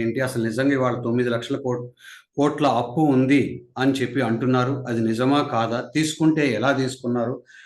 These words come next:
మరి వాటన్నిటిని కేంద్ర ప్రభుత్వం ఎలా చూస్తుంది? కాగ్ నివేదిక ఏమంది? Control and Auditor General నివేదిక. So అలాగే రాష్ట్ర ప్రభుత్వం యొక్క వెర్షన్ ఏంటి? అసలు రుణభారం ఎందుకు పెరిగిందని రాష్ట్ర ప్రభుత్వం అంటుంది అని చెప్పి ఇంతకన్నా రేపు దీన్ని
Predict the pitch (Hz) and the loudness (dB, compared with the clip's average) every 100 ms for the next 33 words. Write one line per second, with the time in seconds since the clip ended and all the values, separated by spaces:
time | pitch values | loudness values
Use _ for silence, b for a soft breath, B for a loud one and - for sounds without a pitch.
0 | B 139 147 147 139 135 135 156 160 160 | B 2 4 4 4 4 2 2 4 2
1 | 151 131 151 147 135 131 135 113 123 131 | 2 2 2 2 0 0 0 0 0 0
2 | 127 123 123 123 127 - 127 147 143 139 | -2 -2 0 0 -2 -2 0 2 2 2
3 | 135 131 123 123 117 127 117 127 127 B | 2 0 -2 -2 0 0 0 -2 -6 B
4 | B - 135 139 135 127 120 123 123 123 | B -2 0 2 2 2 0 0 -2 -4
5 | 120 107 107 101 95 90 92 - B B | -2 -4 -2 -4 -6 -8 -14 -20 B B
6 | B B - 180 175 180 180 151 156 180 | B B 0 4 6 6 6 4 2 0
7 | 196 180 165 160 147 139 120 123 160 156 | 0 2 2 2 2 2 0 0 0 0
8 | 127 104 107 104 127 131 156 151 151 131 | 2 0 -2 -2 0 2 2 2 2 2
9 | 131 156 139 127 131 127 123 113 117 - | 4 2 2 0 0 0 0 -2 -4 -4
10 | 117 120 117 110 110 110 104 92 b b | -4 -4 -2 -4 -4 -4 -4 -6 b b
11 | b - 127 131 120 - 120 95 107 - | b -4 0 0 0 0 -2 -2 -6 -12
12 | - 139 156 165 156 160 156 - - 120 | -6 2 4 4 4 4 4 0 -4 -4
13 | 131 131 127 120 131 131 98 104 | -2 0 0 0 0 0 -2 -6